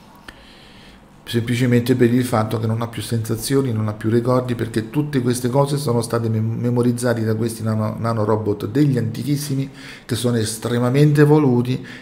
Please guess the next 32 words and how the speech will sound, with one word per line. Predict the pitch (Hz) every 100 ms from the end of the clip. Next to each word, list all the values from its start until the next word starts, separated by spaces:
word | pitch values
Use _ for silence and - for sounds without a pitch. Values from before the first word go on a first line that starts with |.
| -
e | 123
trasmettono | 120 139 139 156 151 131
in | 131
continuazione | 131 135 139 143 143 131 120
i | 110
dati. | 147 120 110 - - - - - - - - - - - - - - - -
Quindi | 147 131 135
anche | 180 190
se | 147
la | 151 139
persona | 135 - 135 120
f-, | - -
fosse | - 131 - 123
stata | - 131 127 127
uccisa | 117 - 143 123
da | 117
un'esplosione | 117 - 120 117 131
nucleare | 120 113 120 123 131 117
che | 110
avesse, | 123 131 117 110 - - - - - - - - - - -
eh, | 135 139 131 127 120 120 120 117 113 107 - - 107 110 - - - - - - -
distrutto | 127 131 - 156 240 - 160
tutto, | 151 139 - 123
i | 131
dati | 135 156 196
già | 143 143
sarebbero | - 123 123 123
stati | 120 127
trasmessi. | 127 131 120 - -
Però | - 170 147
questi | 120 -
nanorobot | 127 151 160 127 101 -